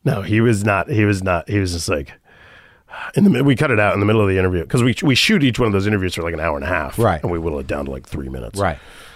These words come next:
Speaker 1: So in the middle, he's like, "Oh, this is a prank show." <sighs> He didn't burp. I added that. I
Speaker 2: And
Speaker 1: embellished that.
Speaker 2: who was that other woman? I didn't know her. The, was she a singer or the, uh, the
Speaker 1: Oh, Abby Lee Miller.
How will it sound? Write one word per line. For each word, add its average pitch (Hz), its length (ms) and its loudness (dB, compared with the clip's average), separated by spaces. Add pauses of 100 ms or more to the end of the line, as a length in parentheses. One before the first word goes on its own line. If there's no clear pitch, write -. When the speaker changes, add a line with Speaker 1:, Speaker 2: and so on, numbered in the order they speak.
(380)
Speaker 1:
So - 160 -8
in - 40 -6
the 69 40 -8
middle, 65 220 -8
he's 67 220 -12
like, - 300 -16 (100)
"Oh, - 540 -10
this - 200 -12
is 69 140 -12
a 69 60 -14
prank 65 340 -10
show." - 580 -12 (840)
<sighs> - 760 -4 (2250)
He 139 60 -14
didn't 90 200 2
burp. 55 280 -6
I - 520 -8
added 64 200 -6
that. 57 160 -8 (460)
I 131 80 -4
Speaker 2:
And 104 100 2
Speaker 1:
embellished 82 300 0
that. - 160 -8 (320)
Speaker 2:
who 165 100 2
was 233 100 2
that 214 140 4
other 175 160 2
woman? 117 200 2
I 110 80 2
didn't 120 200 2
know 113 160 2
her. 101 140 0
The, 85 280 -4
was 101 160 -6
she - 120 -8
a 90 40 -4
singer 127 500 -2
or 107 60 -2
the, 82 480 -6
uh, 90 340 0
the 90 160 -6
Speaker 1:
Oh, 139 180 4
Abby 156 260 2
Lee 165 120 6
Miller. 143 380 4